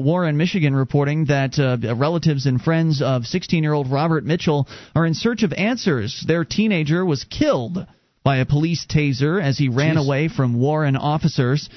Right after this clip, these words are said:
Speaker 1: A vigil was held Sunday night, and his mother talked about what happened. Warren say Mitchell was driving a car with expired tags.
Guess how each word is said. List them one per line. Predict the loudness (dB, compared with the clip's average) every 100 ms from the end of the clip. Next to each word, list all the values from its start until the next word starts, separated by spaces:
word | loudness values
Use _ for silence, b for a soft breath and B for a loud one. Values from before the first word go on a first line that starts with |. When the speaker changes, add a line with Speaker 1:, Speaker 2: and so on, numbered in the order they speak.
| B B
Speaker 1:
A | 2
vigil | 2 2 0
was | 2
held | 2 0 0
Sunday | 0 2 2
night, | 2
and | 0
his | 0
mother | 0 0 0
talked | 2 2 0
about | 0 0
what | 0
happened. | 2 2 2 0 0 B B 0
Warren | 2 2
say | 2 2
Mitchell | 0 0 0
was | 2
driving | 2 2 0
a | 0
car | 0 0 2
with | 0 -2
expired | -4 -2 0 2 2 0 -2 0
tags. | 0 2 0 -4 -8 -12